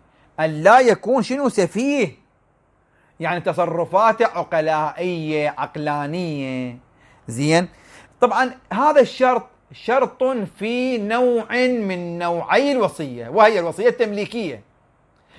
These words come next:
أما الوصية العهدية المرتبطة به كدفنه،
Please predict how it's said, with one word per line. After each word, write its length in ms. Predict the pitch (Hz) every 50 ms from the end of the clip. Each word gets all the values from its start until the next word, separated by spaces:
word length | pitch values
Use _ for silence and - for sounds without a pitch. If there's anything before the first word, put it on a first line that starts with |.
| 160 151 _ -
أما 320 | 175 196 196 202 208 214
الوصية 460 | 214 208 208 196 - 277 294 285 294 269
العهدية 600 | 269 - 240 208 202 202 165 196 196 190 185 180
المرتبطة 720 | 170 175 180 170 165 - - 262 277 254 247 233 - 208
به 420 | 196 226 254 220 214 208 190 160 -
كدفنه، 760 | 180 165 170 220 190 156 202 202 196 180 180 180 180 175 180